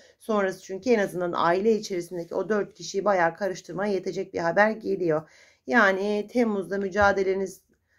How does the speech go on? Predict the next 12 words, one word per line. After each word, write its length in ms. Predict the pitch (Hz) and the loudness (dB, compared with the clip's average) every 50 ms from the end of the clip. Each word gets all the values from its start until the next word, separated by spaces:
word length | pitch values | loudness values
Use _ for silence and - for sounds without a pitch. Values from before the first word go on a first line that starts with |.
| _ _ - | _ _ 0
var. 320 | 202 214 214 220 233 226 - | 4 6 6 6 4 2 -2
Ağustos'ta 840 | - 196 196 202 202 - - 202 196 190 - - 202 190 185 180 175 | -2 -2 -2 -2 -4 -6 -8 -10 -10 -10 -6 -2 0 0 2 0 0
oh 280 | - - 202 208 208 - _ _ | 2 2 2 2 0 -2 _ _
be 240 | 214 214 214 208 208 | -6 -4 -4 -4 -4
diyorsunuz. 600 | 208 208 196 196 196 196 - 202 196 202 202 202 - | -4 -2 -2 -2 -4 -6 -8 -10 -10 -8 -10 -10 -8
Eylül 460 | - - 196 208 208 185 202 202 190 190 | -4 0 0 0 0 0 0 0 0 2
ayında 600 | 185 190 190 180 180 180 175 180 175 180 180 175 | 2 2 2 0 0 -2 0 0 2 2 2 0
mücadelenizi, 1080 | 175 180 170 170 190 185 180 185 170 185 175 180 175 180 180 175 160 160 175 175 170 175 | -2 -4 -4 0 0 0 2 0 -2 -2 -2 -2 -2 -2 -4 -4 -4 -2 -2 -2 -2 -2
kararlarınızı 760 | - 196 180 175 175 175 175 175 175 175 180 180 175 190 - | -2 -2 0 2 2 2 2 2 2 0 -2 -4 -8 -6 -2
almış, 440 | - 185 185 185 175 175 175 175 - | 0 0 0 0 -2 -4 -8 -10 -10
çarkınız 640 | - 202 185 185 185 185 - 190 185 180 160 165 | -4 -2 -2 -2 -2 -2 -6 -8 -8 -8 -8 -6
dönecek. 560 | 214 214 208 208 202 - 220 220 220 220 - | -2 -2 0 0 0 0 -2 -2 -2 -4 -12